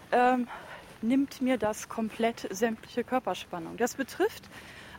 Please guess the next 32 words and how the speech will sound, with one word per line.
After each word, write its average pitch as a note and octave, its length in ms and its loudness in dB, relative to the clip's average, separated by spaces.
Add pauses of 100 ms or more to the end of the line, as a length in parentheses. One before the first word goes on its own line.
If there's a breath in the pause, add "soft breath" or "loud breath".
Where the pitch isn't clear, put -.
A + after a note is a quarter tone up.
ausschließlich C4+ 840 0
die A3 120 -2
Haltemuskulatur. A#3+ 1200 0
Also A3 240 0
es - 220 -8 (120)
hat G#3+ 260 -4
nichts A#3 360 -4
mit, A3 220 0 (480 loud breath)
das - 180 -8
Herz G#3 200 -6
schlägt - 280 -6
auf - 160 -10
einmal, F#3+ 400 -4
äh, G#3 280 0
äh, F#3 40 -4
hört G3 160 -6
auf - 120 -8
einmal F#3 240 -10
auf - 180 -4
zu B3 120 -4
schlagen G3+ 460 0
oder, F#3 240 -4 (760 loud breath)
ähm, G#3 380 2
ich - 140 -10
kann A3+ 140 -2
nicht G#3 140 -8
mehr F3 160 0
atmen A#3 520 -2
oder G#3 540 -2 (840 loud breath)
ich - 220 -6
kann A#3 380 2
die, - 120 -8